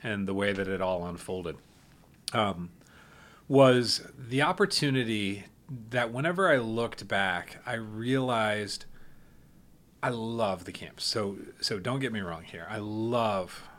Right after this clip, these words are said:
I love the camps and I love where they're going, and I believe that great things are getting ready to happen.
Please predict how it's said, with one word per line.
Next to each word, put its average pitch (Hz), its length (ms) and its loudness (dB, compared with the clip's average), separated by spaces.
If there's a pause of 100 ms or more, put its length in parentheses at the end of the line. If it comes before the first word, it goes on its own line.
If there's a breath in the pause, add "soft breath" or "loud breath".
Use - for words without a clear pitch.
(720 soft breath)
I 120 100 -4
love 123 380 2
the 139 60 -4
camps 110 400 -2
and 104 100 -4
I 92 80 -2
love 110 600 2
where 101 160 0
they're 90 160 0
going, 107 500 2
and 92 380 -6
I 98 160 -4
believe 107 680 -4
that 104 140 -10
great 95 240 -6
things 92 220 -8
are 92 60 -6
getting 87 180 -10
ready 85 160 -6
to 87 80 -8
happen. 95 400 -6